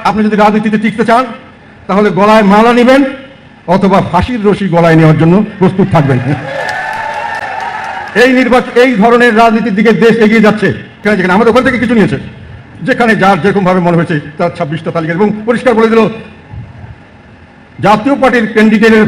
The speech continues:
পক্ষে আমরা উইথড্র করলাম। সেখানে জাতীয় পার্টির ক্যান্ডিডেট ছাড়াও আওয়ামী লীগের আরও ক্যান্ডিডেট ছিলেন, বেশিরভাগ জায়গায়, শুধু দুটো জায়গা ছাড়া বোধহয়, এবং শক্তিশালী ক্যান্ডিডেট ছিল আওয়ামী লীগ, এবং অন্যান্য দলের ক্যান্ডিডেট ছিল, এবং অনেক ক্ষেত্রেই স্পষ্ট আমরা বুঝতে পেরেছিলাম যেটা হয় আওয়ামী লীগের লোককে জেতানোর জন্য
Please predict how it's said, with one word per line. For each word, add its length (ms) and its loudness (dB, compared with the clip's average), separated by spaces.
পক্ষে 260 0
আমরা 220 0
উইথড্র 240 0
করলাম। 260 -4
সেখানে 220 2
জাতীয় 320 2
পার্টির 180 0
ক্যান্ডিডেট 400 0
ছাড়াও 240 2
আওয়ামী 240 2
লীগের 160 2
আরও 100 4
ক্যান্ডিডেট 340 2
ছিলেন, 200 -2
বেশিরভাগ 340 -2
জায়গায়, 220 0
শুধু 160 -2
দুটো 160 0
জায়গা 140 2
ছাড়া 180 2
বোধহয়, 180 0
এবং 360 2
শক্তিশালী 320 -4
ক্যান্ডিডেট 240 -2
ছিল 80 -6
আওয়ামী 160 -4
লীগ, 100 -12
এবং 180 2
অন্যান্য 220 2
দলের 200 2
ক্যান্ডিডেট 280 0
ছিল, 80 -2
এবং 180 0
অনেক 100 2
ক্ষেত্রেই 300 0
স্পষ্ট 280 -4
আমরা 160 0
বুঝতে 160 -4
পেরেছিলাম 280 0
যেটা 160 0
হয় 100 4
আওয়ামী 240 2
লীগের 140 0
লোককে 200 0
জেতানোর 280 0
জন্য 180 0